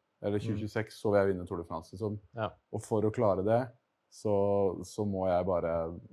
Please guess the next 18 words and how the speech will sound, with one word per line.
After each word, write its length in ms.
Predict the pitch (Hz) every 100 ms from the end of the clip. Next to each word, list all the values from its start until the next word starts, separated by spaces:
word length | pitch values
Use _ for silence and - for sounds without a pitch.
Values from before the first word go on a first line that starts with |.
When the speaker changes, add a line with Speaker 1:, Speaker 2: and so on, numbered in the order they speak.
| - _ - -
Speaker 1:
få 160 | 104 98 101
alle 160 | 95
mål-, 220 | 98 85 -
mine 220 | 107 98
måltider 360 | 104 90 92 101
laga. 500 | 98 82 98 104 87
Jeg 160 | 92 95
kan, 340 | 107 104 101 -
Speaker 2:
Ja. 80 |
Speaker 1:
jeg 80 | 95 - _ _ - _
kan 220 | - 95 98
ikke 160 | 98
gjøre 180 | 107 92
noe 160 | 101 92
annet. 120 | 104
Kunne 120 | 117 107
du 260 | 107 95 104
liksom 320 | 104 101 101